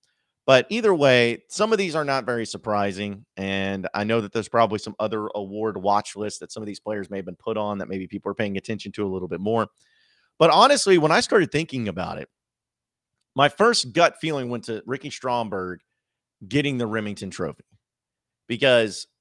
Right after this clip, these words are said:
he's somebody that has, has come into this season, some people have looked at as one of the, being the best centers in the S E C, if not one of the best players in the country at that position. He's a fourth-year starter. He has started thirty-two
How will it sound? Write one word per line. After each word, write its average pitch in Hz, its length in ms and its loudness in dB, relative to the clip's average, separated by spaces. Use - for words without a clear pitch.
he's 165 200 -4
somebody 175 420 2
that 120 240 0
has, 101 220 -6
has 98 160 -6
come 156 200 -2
into 160 180 -6
this 139 160 -4
season, 113 540 -4
some 143 180 -2
people 147 200 0
have 131 120 0
looked 131 160 -2
at 120 180 2
as 90 260 -6
one 117 100 -4
of 107 60 -6
the, 92 60 -10
being 110 160 -4
the 101 60 -6
best 107 260 -2
centers 104 320 -6
in 135 100 -6
the 120 160 -2
S 110 180 -4
E 95 100 -8
C, 85 380 -8
if 95 180 -6
not 143 340 4
one 123 160 0
of 113 140 -2
the 107 260 -2
best - 360 0
players 104 480 -2
in 131 120 -4
the 131 60 -4
country 110 500 -6
at 113 200 2
that 104 180 2
position. 82 560 -8
He's 101 140 -6
a 101 60 -2
fourth-year 151 600 -2
starter. 85 640 -2
He 117 120 -2
has 110 140 -2
started 123 380 2
thirty-two 139 640 0